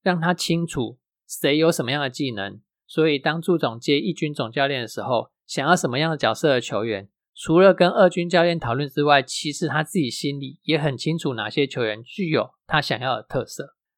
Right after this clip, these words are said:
那我们也从那个新闻里面看到说，他从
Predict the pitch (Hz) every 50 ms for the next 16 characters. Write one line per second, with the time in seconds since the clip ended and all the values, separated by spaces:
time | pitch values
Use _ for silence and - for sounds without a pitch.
0 | _ _ 180 185 196 196 190 185 180 170 156 165 156 160 180 214 233 196 165 151
1 | - _ - - 143 151 175 170 - - - - _ _ - 190 185 175 - 160
2 | 151 139 - - 196 196 196 190 165 139 120 131 156 156 151 151 - _ _ _
3 | _ _ _ - - 202 180 175 185 180 170 - 170 160 156 156 165 - _ -
4 | - 175 170 175 - - 151 131 127 135 135 147 165